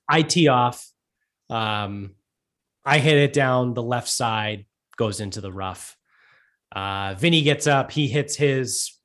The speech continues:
somewhere, I don't know. Then I think Justin goes, he, he hits it, like, dead straight down the center. And then Bill com-, comes up and he's lining up the shot,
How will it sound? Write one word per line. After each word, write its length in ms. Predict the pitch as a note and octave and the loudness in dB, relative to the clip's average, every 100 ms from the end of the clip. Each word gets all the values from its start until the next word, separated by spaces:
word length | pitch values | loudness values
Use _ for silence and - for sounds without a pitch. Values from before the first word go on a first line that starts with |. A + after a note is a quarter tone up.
| _ - | _ -12
somewhere, 640 | - B2+ A2+ A2 G#2+ G#2 | -4 -2 0 -2 -2 -2
I 100 | G2+ | -4
don't 180 | G2+ G2 | -6 -8
know. 380 | F#2+ F#2+ F#2+ F#2 _ _ _ _ _ _ _ | -8 -8 -10 -14 _ _ _ _ _ _ _
Then 720 | A#2+ D3 C3 C3 B2 B2 A#2 A2+ _ _ _ _ _ _ _ - | -2 0 2 0 -2 -4 -8 -14 _ _ _ _ _ _ _ -6
I 80 | C3 | 0
think 200 | D#3 C#3 | 0 2
Justin 420 | D3+ B2 - C#3+ | 0 2 2 2
goes, 480 | C3+ C3 C3 B2+ B2 | 4 2 2 0 -2
he, 320 | - D#3 D3 | -2 -2 -4
he 260 | A#2 E3+ E3+ | -2 2 2
hits 240 | E3+ C#3+ | 0 2
it, 200 | D3+ C#3+ | 0 0
like, 200 | C3+ B2 | -4 -6
dead 220 | B2+ C3+ | -6 -6
straight 360 | B2+ - B2 A#2 | -6 -4 -4 -4
down 220 | A#2+ A2+ | -6 -6
the 60 | G#2+ | -6
center. 480 | - B2 A#2+ A#2 A2+ _ _ | -4 -2 -2 -4 -6 _ _
And 80 | B2+ | -4
then 180 | B2+ A#2+ | -4 0
Bill 240 | C3 B3+ F3+ | 4 6 4
com-, 320 | C#3+ C3 B2 | 2 0 -4
comes 320 | B2 B2+ A2+ | -6 -6 -4
up 240 | A#2 - _ _ _ _ _ _ | -6 -6 _ _ _ _ _ _
and 340 | E3+ D3 C#3 C3 | -2 2 2 0
he's 200 | D3 A#2+ | -2 0
lining 380 | C3+ C#3+ C#3+ C#3 | 2 2 2 0
up 160 | C3+ | -2
the 80 | C#3+ | -4
shot, 480 | - C#3+ C3 B2+ | -2 -2 0 -2